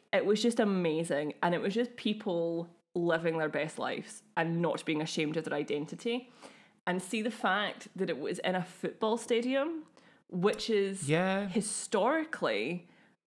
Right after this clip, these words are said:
Speaker 1: very much places, not just that, like,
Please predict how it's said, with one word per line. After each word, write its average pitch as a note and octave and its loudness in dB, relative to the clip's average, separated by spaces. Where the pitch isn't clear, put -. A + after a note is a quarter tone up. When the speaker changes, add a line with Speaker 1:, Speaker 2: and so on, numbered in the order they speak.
Speaker 1:
very F#3+ 0
much - -4
places, F#3 0
not A#3 2
just D#4 -2
that, G#3 0
like, E3+ 0